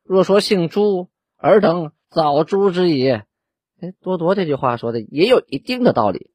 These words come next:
啊，因为这个太子，你别管他真还是假，总之你认为他是真，那他就是真了，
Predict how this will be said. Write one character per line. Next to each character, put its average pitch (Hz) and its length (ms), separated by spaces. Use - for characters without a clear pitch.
啊， 117 280
因 170 140
为 202 100
这 202 180
个 143 120
太 156 240
子， - 140
你 110 180
别 156 300
管 - 220
他 104 120
真 113 240
还 101 140
是 104 100
假， - 280
总 127 260
之 196 260
你 113 160
认 165 240
为 147 80
他 135 100
是 123 100
真， 120 240
那 110 60
他 110 100
就 131 120
是 113 80
真 82 180
了， 71 120